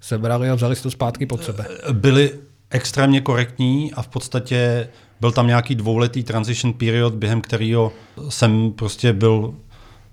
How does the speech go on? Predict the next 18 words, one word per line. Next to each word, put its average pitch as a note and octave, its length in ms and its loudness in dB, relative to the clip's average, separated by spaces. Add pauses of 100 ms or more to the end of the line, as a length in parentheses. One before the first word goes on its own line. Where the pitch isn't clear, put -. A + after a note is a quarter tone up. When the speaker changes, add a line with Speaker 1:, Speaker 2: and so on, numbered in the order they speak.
(240)
Speaker 2:
jsem G#2 180 -2
se A#2+ 120 0
nějak A2+ 240 4
zahojil, A2+ 500 4
byl G2+ 160 -2
jsem A2 220 0
nějak G#2+ 300 0
jako, A2 320 -2 (360)
de G#2+ 160 0
facto - 280 0
mě A#2 260 4
umožnili A2+ 560 2
celý G#2+ 280 -2
ten G#2+ 180 0
tým G#2+ 220 -2
převzít, A2 520 -2
to G#2+ 60 -6
znamená, G#2+ 240 -4